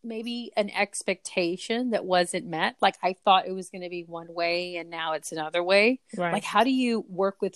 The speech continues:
Speaker 1: women when they're, like, in the beginning of it?
Speaker 2: In the beginning of it, I just really sit down with them when they come to the salon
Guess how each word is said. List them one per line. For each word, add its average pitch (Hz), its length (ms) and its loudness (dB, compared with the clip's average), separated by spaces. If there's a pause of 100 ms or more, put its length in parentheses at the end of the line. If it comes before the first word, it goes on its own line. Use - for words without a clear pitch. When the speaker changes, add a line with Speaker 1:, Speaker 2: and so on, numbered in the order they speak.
Speaker 1:
women 165 380 -4
when 175 160 -2
they're, 175 180 6
like, 165 360 4
in 190 160 2
the 175 80 0
beginning 180 580 0
of 156 220 0
it? 139 160 -2 (160)
Speaker 2:
In 254 80 4
the 254 80 8
beginning 277 480 4
of 220 140 6
it, 202 100 4
I 196 140 4
just 196 240 -8
really 190 360 2
sit 170 260 -2
down 170 320 4
with 175 140 0
them 170 140 -2
when 160 100 -6
they 160 140 -4
come 170 240 -8
to 170 120 -8
the 156 60 -4
salon 160 760 -4